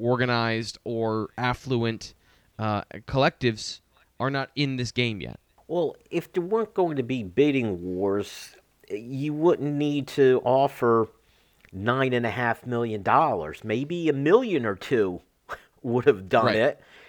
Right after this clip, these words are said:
Speaker 2: And then I could disperse that money elsewhere. Perhaps I could, uh, get myself a, a five-star running back, a five-star defensive end,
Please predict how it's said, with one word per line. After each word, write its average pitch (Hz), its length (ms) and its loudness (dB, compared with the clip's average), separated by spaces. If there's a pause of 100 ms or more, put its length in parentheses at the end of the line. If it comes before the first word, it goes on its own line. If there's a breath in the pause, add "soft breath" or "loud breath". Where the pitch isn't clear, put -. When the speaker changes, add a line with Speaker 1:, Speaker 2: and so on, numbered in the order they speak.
(160 soft breath)
Speaker 2:
And 127 160 -4
then 147 200 6
I 147 120 6
could 143 220 -4
disperse 135 540 -2
that 120 240 4
money 123 420 -2
elsewhere. 117 800 2 (380 loud breath)
Perhaps 131 500 0
I 123 180 4
could, 120 360 -4 (220)
uh, 107 340 2 (460 soft breath)
get 131 200 2
myself 120 640 0
a, 101 440 2
a 104 120 -6
five-star 127 680 2
running 120 400 -2
back, 120 640 0
a 98 240 0
five-star 117 680 2
defensive 110 680 -4
end, 123 380 2